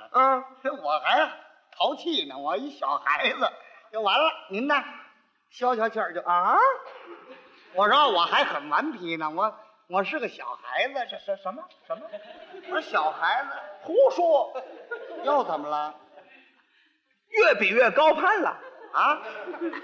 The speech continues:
Speaker 1: 小孩子？有这么大个子小孩子吗？
Speaker 2: 我摊长，你甭管我呀。<laughs> 啊？
Speaker 1: 这不是胡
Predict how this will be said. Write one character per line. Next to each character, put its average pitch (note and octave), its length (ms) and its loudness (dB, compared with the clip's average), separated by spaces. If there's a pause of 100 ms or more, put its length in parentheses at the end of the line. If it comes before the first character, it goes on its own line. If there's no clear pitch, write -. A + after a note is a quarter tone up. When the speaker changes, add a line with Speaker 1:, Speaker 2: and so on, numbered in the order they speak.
(120)
Speaker 1:
小 E3+ 220 2
孩 F3 260 4
子？ C4 60 4 (600)
有 B3 180 4
这 D#4+ 100 6
么 D#4+ 80 4
大 C4+ 140 6
个 C4+ 160 4
子 B3 100 -2
小 G#3 160 4
孩 G#3 200 2
子 B3 100 0
吗？ A#3+ 240 0 (400)
Speaker 2:
我 C4 180 4
摊 E4+ 340 2
长， A3+ 320 4
你 B3+ 100 0
甭 A#3 180 0
管 A3 240 4
我 G3 120 4
呀。 D3 280 2 (2500)
<laughs> - 20 -
啊？ E3+ 280 -2 (500)
Speaker 1:
这 - 140 4
不 A#4+ 140 6
是 G#4 100 4
胡 D#4 240 0